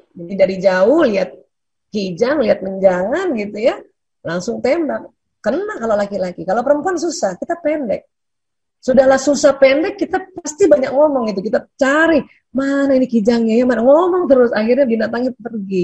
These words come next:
Gitu. Nah sekarang orang cari rezeki itu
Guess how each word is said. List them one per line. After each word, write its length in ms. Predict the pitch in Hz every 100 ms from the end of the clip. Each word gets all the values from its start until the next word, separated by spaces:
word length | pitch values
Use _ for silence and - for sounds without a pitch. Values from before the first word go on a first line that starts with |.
| 175
Gitu. 140 | 180 _ _ _ _ _ _ _ _ -
Nah 100 | 214
sekarang 440 | - 349 392 330 302
orang 200 | 277 359
cari 240 | - 269 262
rezeki 500 | 262 285 - 202 202 339 - _ -
itu 200 | 262